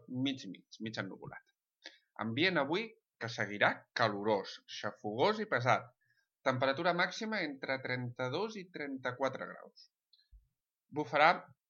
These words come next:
vent fluix al matí, al migdia entrarà marinada de llevant a xaloc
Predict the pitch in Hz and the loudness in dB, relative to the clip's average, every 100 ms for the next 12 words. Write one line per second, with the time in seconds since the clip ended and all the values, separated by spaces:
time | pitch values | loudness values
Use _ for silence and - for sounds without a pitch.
0 | _ _ - - 151 131 123 123 113 104 | _ _ -18 -8 0 2 2 0 0 0
1 | 104 160 196 208 - 113 110 107 131 143 | 0 -2 -4 -8 -4 -2 -2 -2 2 4
2 | 160 156 110 107 110 107 104 101 92 95 | 2 2 2 4 2 0 2 2 2 0
3 | 98 101 95 101 101 | 0 0 -4 -4 -4